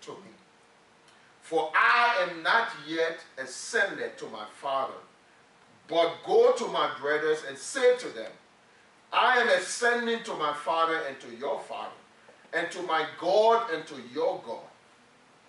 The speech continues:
You see, when Jesus said this to Mary, the Bible says when Jesus called Mary's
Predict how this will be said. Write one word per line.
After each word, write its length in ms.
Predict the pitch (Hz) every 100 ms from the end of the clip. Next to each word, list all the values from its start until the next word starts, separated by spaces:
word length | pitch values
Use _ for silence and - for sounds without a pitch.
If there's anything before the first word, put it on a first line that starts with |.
| - -
You 80 | -
see, 340 | - 240 254 - - - - -
when 180 | 196 202
Jesus 680 | - 240 285 285 262 240 240
said 400 | - 247 240 240
this 300 | 196 196 -
to 100 | 180 151
Mary, 280 | 170 180 185
the 100 | 156
Bible 340 | 156 - 185
says 240 | 185 170
when 160 | 160 147
Jesus 380 | 156 175 175 -
called 280 | 180 165 151
Mary's 340 | 151 160